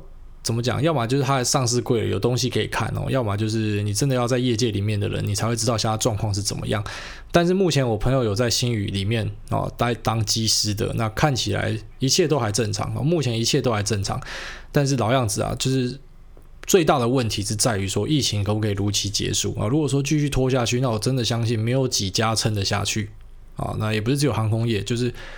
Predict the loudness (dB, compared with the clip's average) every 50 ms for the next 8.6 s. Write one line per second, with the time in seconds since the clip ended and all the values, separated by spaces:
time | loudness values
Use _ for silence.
0 | -14 -10 -4 -2 0 2 2 2 2 4 2 2 2 2 0 0 0 0 0 0
1 | 0 0 0 0 0 0 0 2 2 2 2 2 2 0 0 2 2 2 0 0
2 | -2 -2 0 0 0 2 2 2 0 0 0 0 0 0 2 2 2 2 2 2
3 | 2 2 0 0 0 0 0 2 2 2 2 0 -2 -2 -2 -2 0 0 0 0
4 | 0 0 0 2 2 2 2 2 -2 0 2 2 2 2 2 0 0 0 -2 -2
5 | -2 -2 -2 -2 0 0 0 2 2 0 0 0 -2 0 0 0 0 0 -2 -4
6 | -6 -8 -10 -14 -16 -16 -18 -18 -18 -16 0 2 4 4 4 2 2 2 2 2
7 | 0 -2 -2 0 0 0 0 0 -2 -2 -4 -4 -2 -2 -2 0 -2 -2 -2 -2
8 | -2 -4 -4 -4 -4 -4 -4 -2 0 0 0 0